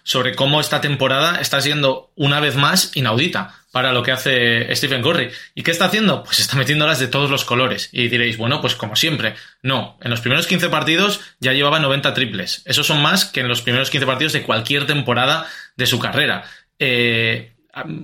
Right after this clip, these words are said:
introduje un gráfico en ese reportaje de cuántos jugadores habían conseguido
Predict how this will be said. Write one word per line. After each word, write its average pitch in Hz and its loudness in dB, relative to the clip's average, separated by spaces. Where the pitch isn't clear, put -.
introduje 147 2
un 170 2
gráfico 180 0
en 156 2
ese 160 2
reportaje 170 0
de 123 -4
cuántos 156 0
jugadores 175 2
habían 165 0
conseguido 170 0